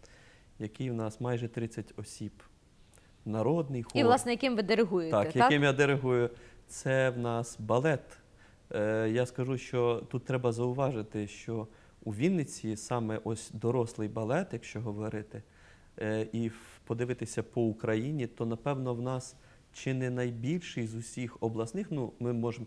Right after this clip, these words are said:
Speaker 1: ми не будемо говорити там про хор «Вірьовки», де це дійсно
Speaker 2: Мгм.
Speaker 1: національний колектив, але от нас дійсно найбільша кількість пар, напевно, серед багатьох інших колективів, аналогічних до нашого. Це балет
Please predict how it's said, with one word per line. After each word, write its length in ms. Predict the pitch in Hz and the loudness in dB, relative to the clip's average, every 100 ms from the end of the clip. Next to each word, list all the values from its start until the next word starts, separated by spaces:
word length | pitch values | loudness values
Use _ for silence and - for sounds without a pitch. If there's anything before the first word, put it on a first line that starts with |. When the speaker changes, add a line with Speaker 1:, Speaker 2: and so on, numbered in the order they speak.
| - | -8
Speaker 1:
ми 260 | 110 113 120 | -6 -2 -2
не 100 | 123 | -2
будемо 240 | 123 113 | -2 -2
говорити 380 | 117 110 107 104 | 0 0 0 -2
там 180 | 101 98 | -4 -4
про 300 | - 104 101 - - | -2 -2 -2 -8 -2
хор 180 | 117 101 | 0 2
«Вірьовки», 540 | 113 151 202 190 135 | 2 4 2 2 -2
де 240 | 117 110 110 - - - | 4 4 4 -6 -20 -20
це 140 | - | -8
дійсно 300 | 113 117 - 98 | -2 -2 -2 -2
Speaker 2:
Мгм. 40 | |
Speaker 1:
національний 540 | 101 127 131 165 160 135 | 2 2 4 4 4 2
колектив, 400 | - 117 - 120 | 0 0 2 4
але 180 | 117 123 | 6 6
от 180 | 123 127 | 4 4
нас 360 | 151 202 - - - - | 2 2 0 -10 -20 -16
дійсно 380 | 123 147 151 131 | -4 -4 -2 -2
найбільша 640 | 123 131 127 143 165 - 135 | 0 0 0 -2 -4 -4 -4
кількість 520 | - 131 - 127 - | -2 -4 -4 -10 0
пар, 240 | - 113 107 | 6 6 4
напевно, 420 | 104 110 107 107 | 0 0 0 -4
серед 380 | - 127 123 117 - - - - | -2 0 0 -2 -12 -20 -20 -4
багатьох 460 | 113 110 120 139 - | 2 4 6 4 2
інших 420 | 127 127 - 131 - - | -2 -2 -2 -6 -10 -12
колективів, 600 | - 120 117 - 123 123 | 0 0 0 0 2 2
аналогічних 840 | 120 117 113 113 110 - 98 104 - - - | 0 0 0 -2 -6 -8 -10 -12 -16 -20 -16
до 140 | 117 117 | -2 2
нашого. 500 | 107 101 - 110 117 - - - - - - - - - - - - | 2 -2 -8 -14 -14 -18 -20 -20 -20 -20 -20 -20 -20 -20 -20 -20 -2
Це 160 | 120 | 0
балет 420 | 117 113 147 226 | 4 4 4 2